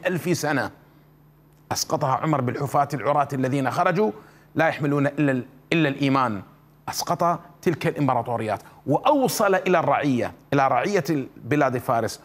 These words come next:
ورعية بلاد الروم، أوصل إليهم العدل بعد أن كانوا يعيشون عبيدا مضطهدين للملوك. أوصل إليهم عدل الإسلام وأخرجهم من الظلمات إلى النور. كان عمر إذا ذكر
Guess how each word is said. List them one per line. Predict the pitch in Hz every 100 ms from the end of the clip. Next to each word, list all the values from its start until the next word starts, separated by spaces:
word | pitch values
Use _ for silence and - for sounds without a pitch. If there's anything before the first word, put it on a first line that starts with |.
| - -
ورعية | 135 147 170 233 -
بلاد | 202 202 196
الروم، | 185 208 226 - - - 160
أوصل | 156 - 143
إليهم | 143 147 143 139
العدل | 127 220 180 120 98
بعد | 120 135 135
أن | 139
كانوا | - 151 135
يعيشون | 127 131 120 151 135
عبيدا | 101 127 170 131 127
مضطهدين | 110 - - 127 127 107
للملوك. | 104 101 104 101 - - - _ - _ _ _ -
أوصل | 180 - 160
إليهم | 147 143 135 113
عدل | 127 127
الإسلام | 120 - 123 95 131
وأخرجهم | 143 - 139 120 127 110 - - - -
من | 147
الظلمات | 123 139 131 117 107
إلى | 120 117
النور. | 110 98 - - - _ _ _ _ _ _ _ _ - - _ _ _ _ _ _
كان | 180 220 208
عمر | 160 233 226 -
إذا | 180 180
ذكر | 165 254 240 262 - -